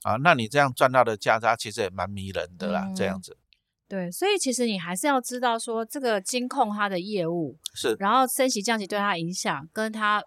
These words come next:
Speaker 2: 未来，比如说降息之后对它的获利的能力的提升。
Speaker 1: 对，对，对。
Speaker 2: 我觉得这个搞懂之后，你就会知道说，诶，那你是不是逢低可以布局，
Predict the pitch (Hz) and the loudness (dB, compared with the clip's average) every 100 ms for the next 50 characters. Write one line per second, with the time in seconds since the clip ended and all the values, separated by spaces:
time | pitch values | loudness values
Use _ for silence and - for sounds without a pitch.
0 | - 247 190 160 156 165 - 214 233 220 | 0 2 2 0 -4 -8 -6 -4 0 0
1 | 180 156 180 190 190 180 180 170 - 185 | -2 -8 -8 -6 -6 -6 -6 -8 -2 -2
2 | 185 170 156 165 165 165 156 202 175 147 | -2 -4 -6 -8 -10 -10 -8 -8 -8 -12
3 | - 151 139 160 143 _ 131 110 104 110 | -12 -10 -8 -10 -12 _ 2 4 0 -4
4 | 92 175 226 262 330 220 165 208 202 156 | -8 -4 -4 -2 -4 -4 -2 0 -2 -2
5 | 208 180 156 214 220 196 196 175 175 165 | -4 -4 -4 -4 -4 -2 0 0 -2 -4
6 | 160 160 - 202 233 220 156 - 202 - | -4 -4 -6 -4 -2 -2 -4 -6 -8 -8
7 | 165 190 196 175 - 180 - 120 | -6 -6 -2 -4 -2 -6 -6 -10